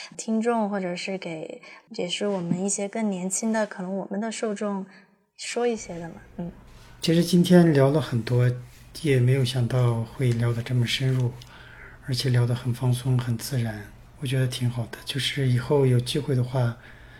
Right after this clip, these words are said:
Speaker 2: 希望面对面，然后也想听大家谈，因为线上的这种方式对我来说还是不太自然，就有点尴尬吧。对，所以希望不要在一个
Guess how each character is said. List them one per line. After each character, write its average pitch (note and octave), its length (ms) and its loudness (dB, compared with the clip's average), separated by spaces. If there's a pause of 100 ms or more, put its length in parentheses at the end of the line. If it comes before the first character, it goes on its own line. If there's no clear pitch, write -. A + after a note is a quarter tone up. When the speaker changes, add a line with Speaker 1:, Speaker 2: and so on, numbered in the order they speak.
(140)
Speaker 2:
希 - 160 -4
望 C#3+ 120 2
面 D3 180 2
对 D3 120 2
面， D3+ 320 4
然 A#2 100 0
后 A#2+ 160 -2
也 A#2 180 2
想 A2+ 260 -2
听 A2+ 280 -2
大 A#2+ 100 -2
家 A#2 480 -2 (680)
谈， G#2 360 -8
因 B2+ 120 2
为 B2+ 360 2 (120)
线 C#3 200 0
上 C3+ 220 2
的 B2 80 4
这 B2+ 140 0
种 A#2+ 120 2
方 C3 200 -2
式 B2 340 -2 (640)
对 C#3+ 140 0
我 B2+ 100 6
来 A#2+ 100 6
说 C#3 200 0
还 B2+ 160 0
是 C3+ 340 0
不 B2 100 -8
太 D3 200 0
自 C#3+ 240 0
然， A#2 260 -4 (240)
就 B2+ 220 0
有 B2 120 2
点 B2 220 2
尴 D3 180 2
尬 C#3 200 2
吧。 G#2+ 240 -8 (760)
对， A#2 280 0
所 C#3 200 0
以 C3 140 6
希 C#3 220 -2
望 B2 180 4
不 B2+ 80 -2
要 B2+ 100 4
在 B2 140 0
一 B2 140 2
个 B2 320 0